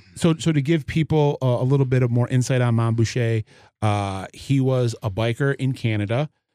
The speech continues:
in the seventies with a, a, a biker group that had some, uh, n-, national, nationalism ties, uh, some Nazi, neo-Nazi ties. It was a group called the S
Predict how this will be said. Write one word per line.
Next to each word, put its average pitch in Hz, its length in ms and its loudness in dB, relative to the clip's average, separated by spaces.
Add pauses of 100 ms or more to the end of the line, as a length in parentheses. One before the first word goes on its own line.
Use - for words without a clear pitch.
(180)
in 113 240 2
the 104 60 -4
seventies 104 680 -4
with 117 280 -2
a, 101 320 -4 (420)
a, 104 200 -8
a 107 80 -4
biker 135 380 -2
group 139 400 0
that 113 160 -4
had 113 280 -4
some, 104 320 -4 (580)
uh, 101 320 -10
n-, 123 320 -2
national, 131 960 -2 (100)
nationalism 139 960 2 (560)
ties, 127 720 -2
uh, 104 380 -4 (420)
some 104 580 -2
Nazi, 127 640 -2 (500)
neo-Nazi 127 600 0
ties. 117 600 -2 (340)
It 113 60 0
was 113 100 2
a 113 40 4
group 127 220 2
called 113 200 -4
the - 160 -8
S 120 160 -2